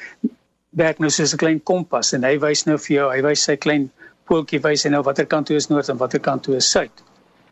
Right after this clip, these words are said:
Nou die oomblik as daai, eh, lava nou sou vries, dan vries daai magneetveld rigting nou in die ding en jy kan nou tiene en honderde duisende jare,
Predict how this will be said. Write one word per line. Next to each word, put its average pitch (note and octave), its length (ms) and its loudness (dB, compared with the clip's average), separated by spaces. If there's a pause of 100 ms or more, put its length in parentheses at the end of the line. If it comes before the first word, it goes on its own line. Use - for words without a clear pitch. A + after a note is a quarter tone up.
(880)
Nou C#3+ 80 0
die D3+ 140 0
oomblik G3+ 260 2
as D#3 120 0
daai, D3+ 380 2
eh, C#3+ 300 0
lava D#3 340 2
nou D3 160 0
sou C#3 200 0
vries, G#3+ 380 0
dan D3 160 -2
vries F#3 320 -2
daai D3+ 380 0 (360)
magneetveld D#3 800 0
rigting D3+ 380 0
nou C3+ 220 0
in F#3+ 80 2
die F3+ 100 0
ding D3+ 180 2
en C#3 120 0
jy C3+ 140 2
kan D#3+ 160 -2
nou C#3+ 240 0 (1300)
tiene G3+ 260 2 (120)
en C#3+ 80 -4
honderde D#3+ 400 2
duisende D#3 420 0
jare, C#3+ 340 0